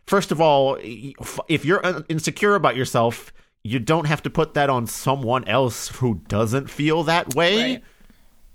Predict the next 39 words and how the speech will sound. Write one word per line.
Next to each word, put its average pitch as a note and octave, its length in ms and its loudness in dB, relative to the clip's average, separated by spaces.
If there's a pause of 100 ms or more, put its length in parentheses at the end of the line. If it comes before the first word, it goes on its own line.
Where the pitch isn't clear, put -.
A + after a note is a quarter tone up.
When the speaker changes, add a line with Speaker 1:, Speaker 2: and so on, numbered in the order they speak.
(240)
Speaker 1:
"How D#3+ 280 4
dare C3+ 400 2
they F3+ 500 2
show D#3 460 2
more D#3 220 0
skin E3 520 -2
than A2 180 0
you? G2+ 340 0
Oh, C#3 360 2
uh, A2+ 140 0
I, G#2+ 180 -2
I A#2 220 -2
didn't D#3 180 -2
realize D3 240 4
this C#3+ 140 -2
was, C3 120 -2
like, C3+ 140 0
the C3 100 0
fucking C3+ 380 0
modest B2 460 0
witch's A2+ 420 0
coven A#2+ 440 0
here." G2+ 440 0
Speaker 2:
<laughs> F#4+ 40 6 (340)
Speaker 1:
Uh, - 100 -8 (240)
aren't C#3 160 0
you F3+ 80 4
all F3+ 60 4
supposed F#3+ 220 0
to - 40 -6
be, F3+ 80 2
like, C#3+ 160 2
dancing C#3+ 400 0
naked C#3+ 320 2
out D3 160 4
in D3 100 -6
the B2+ 80 -2
fires E3 600 2
or, E3 180 -2